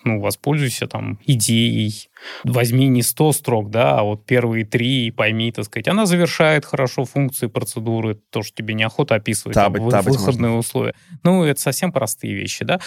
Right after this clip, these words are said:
Speaker 1: То есть делает, делает она вещи, и, я думаю, так же и научится. Мы все не любили автодополнение, вот этот Т девять, всё на телефонах, там он перевирал слова.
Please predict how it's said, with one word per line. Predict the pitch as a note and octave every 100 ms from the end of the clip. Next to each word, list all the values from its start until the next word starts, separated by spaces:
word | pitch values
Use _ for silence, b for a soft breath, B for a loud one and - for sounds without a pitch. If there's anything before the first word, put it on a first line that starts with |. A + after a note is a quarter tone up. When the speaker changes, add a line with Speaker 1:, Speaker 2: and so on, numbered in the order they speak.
| B
Speaker 1:
То | - C3
есть |
делает, | B2+ G#3+ D#3+ A2+
делает | A2 D#3 C3 A2 A#2+
она | A2+ A2+ G#2+ G#2+
вещи, | D3 G3 -
и, | B2 A#2+ C#3 D3+
я | C#3 C3+
думаю, | D#3+ D#3+ C#3+
так | D#3 C3
же | B2+
и |
научится. | B2+ C#3+ B2+ - -
Мы | G#2 D#3+
все | D#3 - E3+ E3+ E3 D3+
не | C#3 C3+ C3+ C#3
любили | C3+ C3 C3+
автодополнение, | B2 A#2+ B2 A2 A2 G2+ G#2 G2+ G2
вот | G2 G2
этот | G2 G2+ -
Т | A2+
девять, | G2+ A2 A2 G2+
всё | - - G2+ G2+
на | G#2
телефонах, | G2+ G2+ - A2 G#2 G2
там | G#2+ G2+
он | G2+
перевирал | - G#2 G#2 G#2+ G#2+
слова. | G2+ - G#2+ G#2+ G#2+